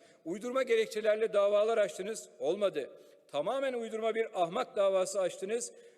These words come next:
Ben buna ceza veremem diyen hakimi sürdünüz. Yerine getirdiğiniz hakime zorla mahkumiyet cezası verdirttiniz.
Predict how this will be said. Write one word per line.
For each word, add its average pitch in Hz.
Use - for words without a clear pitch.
Ben 247
buna 214
ceza 196
veremem 202
diyen 196
hakimi 147
sürdünüz. 151
Yerine 202
getirdiğiniz 226
hakime 220
zorla 240
mahkumiyet 190
cezası 170
verdirttiniz. 165